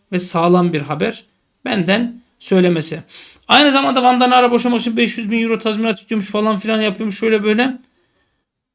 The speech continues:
O bizi alakadar etmez. O Galatasaraylıların yengesi olduğu için bizi alakadar eden bir durum yok arkadaşlar. Biz Fenerbahçe'yiz. Fenerbahçe'mize odaklanıyoruz. Fenerbahçe'mizin galibiyetine odaklanıyoruz.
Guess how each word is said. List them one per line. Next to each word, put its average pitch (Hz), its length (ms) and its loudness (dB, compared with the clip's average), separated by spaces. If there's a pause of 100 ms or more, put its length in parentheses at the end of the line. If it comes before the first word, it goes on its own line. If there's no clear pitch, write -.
(100)
O 247 140 0
bizi 202 160 2
alakadar 185 440 4
etmez. 170 180 -6
O 170 80 -4
Galatasaraylıların 156 840 -2
yengesi 196 440 0
olduğu 208 200 -2
için 240 420 -6 (360)
bizi 160 340 -6
alakadar 160 640 -2
eden 156 300 -4
bir 147 200 -6
durum 208 360 -2 (260)
yok 185 300 0
arkadaşlar. 151 640 -10 (420)
Biz - 140 -8
Fenerbahçe'yiz. 220 760 0 (340)
Fenerbahçe'mize 202 640 0
odaklanıyoruz. 196 720 -2 (440)
Fenerbahçe'mizin 180 760 0
galibiyetine 180 720 -2 (320)
odaklanıyoruz. 156 760 -6